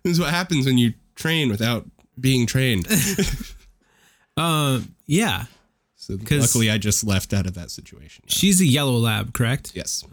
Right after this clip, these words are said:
Speaker 2: Okay, they're terrible. So that's your first <laughs> mistake.
Speaker 1: Yeah.
Speaker 2: Um, but no, I mean, I'm, I'm, I'm interested in, you know, working with all dogs. Like,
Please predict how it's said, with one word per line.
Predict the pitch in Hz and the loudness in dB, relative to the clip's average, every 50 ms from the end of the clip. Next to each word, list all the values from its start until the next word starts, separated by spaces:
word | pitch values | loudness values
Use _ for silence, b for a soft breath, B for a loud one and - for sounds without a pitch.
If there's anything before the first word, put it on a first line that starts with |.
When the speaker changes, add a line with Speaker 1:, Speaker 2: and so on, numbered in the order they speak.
| 85 95 | -18 -18
Speaker 2:
Okay, | - - 87 | -16 -16 -14
they're | 92 107 101 | -12 -12 -12
terrible. | - - 104 101 95 101 101 - - | -12 -12 -12 -12 -12 -12 -14 -18 -20
So | - - - 107 107 107 104 101 | -20 -20 -16 -12 -10 -8 -6 -4
that's | 98 104 - - 139 151 139 120 | -4 -4 -2 -2 -2 0 0 0
your | 131 - | 0 0
first | 123 135 131 - - | 0 0 0 0 0
<laughs> | |
mistake. | 113 101 - - 71 69 - - - _ _ _ _ _ _ _ _ _ _ _ _ - | -2 -4 -4 -6 -8 -12 -16 -18 -20 _ _ _ _ _ _ _ _ _ _ _ _ -10
Speaker 1:
Yeah. | - 87 85 85 85 - - _ _ - | -8 -6 -6 -6 -8 -10 -14 _ _ -2
Speaker 2:
Um, | 123 117 113 113 110 110 110 110 107 107 98 - _ _ _ _ _ _ _ _ _ _ _ _ _ | 0 2 2 2 0 0 0 -2 -2 -6 -8 -14 _ _ _ _ _ _ _ _ _ _ _ _ _
but | 214 220 185 - - - - _ _ _ _ _ _ _ - | -4 -4 -4 -6 -10 -18 -20 _ _ _ _ _ _ _ -2
no, | 175 220 233 202 | 0 2 2 2
I | 165 156 151 | 0 0 0
mean, | 151 151 151 139 | 2 2 4 4
I'm, | 139 139 143 143 - | 4 2 2 0 -2
I'm, | - 131 135 139 135 135 123 - - 117 | -2 0 2 2 4 2 2 0 -4 -10
I'm | 120 120 | -6 -4
interested | 120 117 113 - 110 - - 117 110 | -2 -2 -2 -4 -8 -10 -10 -8 -6
in, | 110 110 110 110 110 104 _ _ _ _ _ _ _ _ - | -4 -4 -6 -8 -10 -14 _ _ _ _ _ _ _ _ -20
you | 117 | -20
know, | 117 117 107 - _ _ _ _ - | -20 -20 -20 -20 _ _ _ _ -8
working | 117 110 - 113 | -6 -2 -2 -2
with | 113 107 | -2 -2
all | 107 104 107 | -2 -2 0
dogs. | 107 104 104 107 107 - - | 0 0 0 -2 -4 -6 -10
Like, | 110 107 | -12 -16